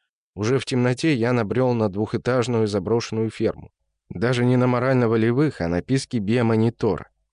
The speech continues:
Он еще и цапнул меня пару раз. Вероятно, взял кровь для анализа. Экран часов тускло светился. По нему галопом бежали строчки текста, но сфокусироваться не получалось. Из-за деревьев, мимо которых я прошел всего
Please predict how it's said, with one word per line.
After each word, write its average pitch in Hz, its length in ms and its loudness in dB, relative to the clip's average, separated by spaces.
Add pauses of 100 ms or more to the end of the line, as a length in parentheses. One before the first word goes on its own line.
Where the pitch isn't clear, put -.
(760)
Он 135 180 2
еще 135 320 2
и 131 60 2
цапнул 123 380 -2
меня 95 240 -2
пару 87 300 -4
раз. - 260 -12 (480)
Вероятно, 120 480 0
взял 110 300 0
кровь 110 260 0
для 104 220 0
анализа. 90 480 -2 (560)
Экран 117 320 0
часов 120 380 -4
тускло 113 360 -4
светился. 104 600 -6 (360)
По - 80 -4
нему 117 220 2
галопом 123 420 0
бежали 104 360 0
строчки 110 480 -4
текста, 127 460 -4 (240)
но 107 120 0
сфокусироваться 127 840 -2
не 104 160 0
получалось. 101 720 -6 (480)
Из-за 98 220 -2
деревьев, 127 440 2
мимо 120 240 2
которых 110 460 -2
я 107 140 0
прошел 117 500 -2
всего 95 480 -4